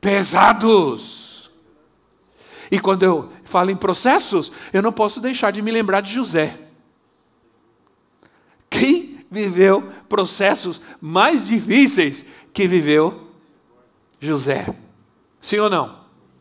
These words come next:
Pra mim, a experiência mais emblemática nesse sentido é a experiência de José. Nós aprendemos que por detrás de todo pros-, propósito de Deus há um processo.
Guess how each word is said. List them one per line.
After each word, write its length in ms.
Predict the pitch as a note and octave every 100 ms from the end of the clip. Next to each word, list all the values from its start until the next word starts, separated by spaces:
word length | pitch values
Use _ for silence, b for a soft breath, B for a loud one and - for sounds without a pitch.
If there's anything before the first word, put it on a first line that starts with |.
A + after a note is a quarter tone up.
| B B B
Pra 140 | G#3
mim, 200 | G#3+ E4+
a 60 | C4+
experiência 560 | G#3+ A3 A3+ C4+ B3
mais 220 | G#3 C4+ C#4+
emblemática 840 | A#3 A3+ F#3+ G#3+ A3+ - - D#3 B B B B B
nesse 280 | G3+ A#3 A3
sentido 480 | A3 F#3+ A#3 A#3+
é 40 | G3+
a 40 |
experiência 400 | G3 G3 F#3 F3+
de 60 | F#3
José. 260 | E3+ D3+
Nós 180 | E3+ F#3+
aprendemos 680 | G#3+ A#3+ F#3+ A3+ C4 F#3 - - _ _ _ _ _ _ _ _ B B B B
que 120 | G3+
por 160 | - G#3
detrás 580 | G3+ G#3 C4 E4+ G3+ D3
de 180 | F#3
todo 500 | G3 - - C#4+ F4
pros-, 280 | - G3+ -
propósito 640 | - F#3 F3+ G#3+ A3+ - F#3
de 120 | E3+
Deus 360 | D#3+ E3+ D#3+ - B B
há 80 | D#3+
um 100 | D#3+
processo. 800 | D3+ G3 - C4+ - - B2+ -